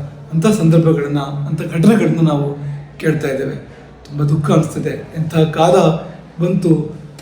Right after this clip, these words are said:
ಇಂಥ ಕಾಲದಲ್ಲಿ ನಾವು ಇರಬೇಕಾಯ್ತಲ್ಲ ಎನ್ನುವಷ್ಟು ವ್ಯಥೆ ಪಡ್ತ-, ಪಡುವಂತೆ ಆಗ್ತದೆ. ಸಮಾಜ ಎಚ್ಚೆತ್ತುಕೊಳ್ಬೇಕು. ಸಂತರು ಕೂಡ ಈ, ಈ ಕುರಿತಾಗಿ ಸಂದೇಶಗಳನ್ನು ನೀಡಬೇಕಾಗ್ತದೆ, ಜಾಗೃತಿಯ ಕಾರ್ಯವನ್ನು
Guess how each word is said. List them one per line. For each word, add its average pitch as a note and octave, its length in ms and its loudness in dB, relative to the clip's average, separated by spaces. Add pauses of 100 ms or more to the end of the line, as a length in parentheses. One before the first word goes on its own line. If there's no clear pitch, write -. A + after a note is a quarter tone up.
(140)
ಇಂಥ E3 160 -2
ಕಾಲದಲ್ಲಿ F#3 440 4
ನಾವು F3+ 140 4
ಇರಬೇಕಾಯ್ತಲ್ಲ E3 840 0
ಎನ್ನುವಷ್ಟು G3+ 840 0 (260)
ವ್ಯಥೆ E3+ 220 0
ಪಡ್ತ-, D#3+ 380 -2
ಪಡುವಂತೆ D#3 760 -2 (300)
ಆಗ್ತದೆ. - 600 -4 (1120)
ಸಮಾಜ A3 280 4
ಎಚ್ಚೆತ್ತುಕೊಳ್ಬೇಕು. D3+ 840 0 (1000)
ಸಂತರು G#3+ 460 2
ಕೂಡ G#3+ 180 2 (800)
ಈ, - 20 2
ಈ F#3+ 340 0
ಕುರಿತಾಗಿ E3+ 400 0
ಸಂದೇಶಗಳನ್ನು D#3+ 640 0
ನೀಡಬೇಕಾಗ್ತದೆ, C#3+ 760 -4
ಜಾಗೃತಿಯ D#3 440 2
ಕಾರ್ಯವನ್ನು C#3+ 840 -4